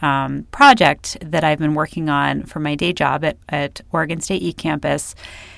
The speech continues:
And I've been working on a white paper, and it's just been super hard for me to make progress on it while I'm in the office.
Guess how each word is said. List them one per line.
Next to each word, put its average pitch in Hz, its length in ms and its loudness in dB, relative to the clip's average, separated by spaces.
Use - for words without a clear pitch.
And 214 140 8
I've 233 80 12
been 233 140 10
working 262 260 6
on 311 80 8
a 285 40 8
white 190 240 6
paper, 175 400 6
and 175 180 4
it's 208 140 0
just 247 180 0
been 247 140 6
super 214 320 2
hard 175 200 0
for - 100 -4
me 160 100 2
to 156 80 2
make 147 180 0
progress 143 380 0
on 143 120 2
it 143 100 0
while 143 200 2
I'm 143 160 2
in 143 80 0
the 135 100 -2
office. - 540 -4